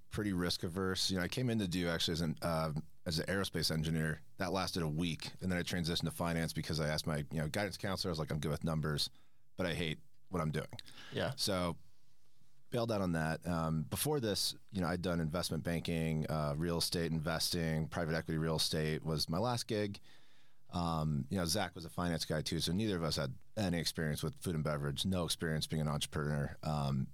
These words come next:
Speaker 1: you know, kinda just, I feel like you just give it a shot, and then it takes or it doesn't, and then it kinda just proliferates and becomes who you are.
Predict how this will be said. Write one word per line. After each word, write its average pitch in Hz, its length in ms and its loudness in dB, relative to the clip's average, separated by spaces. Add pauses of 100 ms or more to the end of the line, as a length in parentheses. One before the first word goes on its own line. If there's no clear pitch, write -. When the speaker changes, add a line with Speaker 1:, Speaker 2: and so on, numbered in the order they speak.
(140)
Speaker 1:
you 80 80 -6
know, 69 80 0
kinda 113 240 -2
just, 85 320 0 (1000)
I - 60 -12
feel 160 120 0
like 139 60 0
you 131 60 -2
just 98 160 0
give 95 120 2
it 87 40 2
a 78 60 4
shot, 90 480 2
and 87 100 2
then 82 80 4
it 71 160 0
takes 90 260 2
or 85 60 4
it 73 80 0
doesn't, 85 320 2
and 80 160 2
then 78 80 4
it - 100 -2
kinda 80 220 2
just 76 380 0
proliferates 82 540 0
and 76 60 0
becomes 76 300 0
who 85 80 0
you 73 200 2
are. 73 260 2